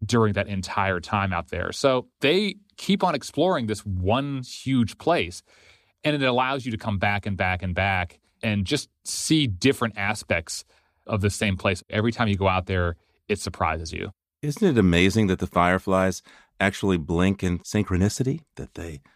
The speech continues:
Speaker 2: do it all as a group?
Speaker 1: Yeah, it's incredible. I mean, I knew that that was a thing, and then I got out there and it happened, and I was just like, "Wait, why?"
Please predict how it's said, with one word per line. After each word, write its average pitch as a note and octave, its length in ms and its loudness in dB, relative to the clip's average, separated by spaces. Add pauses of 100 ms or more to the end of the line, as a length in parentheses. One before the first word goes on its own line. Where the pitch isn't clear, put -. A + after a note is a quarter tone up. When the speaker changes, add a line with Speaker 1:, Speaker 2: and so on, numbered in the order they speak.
(140)
Speaker 2:
do C3+ 140 0
it A#2+ 60 2
all A#2 180 2
as G#2 120 0
a E2 40 -4
group? F#2 440 0 (460)
Speaker 1:
Yeah, F#2 320 -6 (720)
it's A#2 160 -6
incredible. G2 760 -4 (340)
I B2+ 40 0
mean, C3 140 0
I C3 120 2
knew A2+ 320 4
that A2 160 2
that A2 140 0
was A2+ 160 -2
a A2 80 2
thing, D3 420 -2 (140)
and A2 220 2
then A2 180 2
I G#2 100 0
got F#2+ 200 2
out F#2+ 220 -2
there F#2+ 180 0
and F#2+ 180 -4
it E2+ 80 -4
happened, F2+ 520 -2
and G2 120 -4
I F2+ 120 0
was F2 280 -4
just - 340 0
like, F2 320 -2
"Wait, A2 220 2
why?" - 380 -6